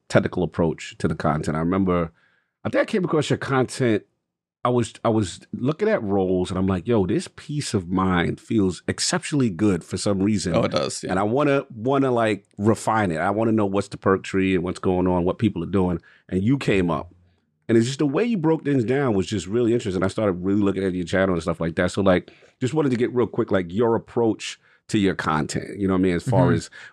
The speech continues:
Speaker 1: why, like, you chose that style, uh, you know, for doing content that way. 'Cause I, I really like your approach, actually.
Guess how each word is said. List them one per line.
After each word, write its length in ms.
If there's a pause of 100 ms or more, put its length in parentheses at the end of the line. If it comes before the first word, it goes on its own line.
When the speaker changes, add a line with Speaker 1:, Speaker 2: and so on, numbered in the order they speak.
Speaker 1:
why, 400
like, 280
you 140
chose 360
that 180
style, 500
uh, 40
you 180
know, 60
for 120
doing 320
content 380
that 180
way. 140
'Cause 120
I, 100
I 200
really 240
like 220
your 80
approach, 280
actually. 260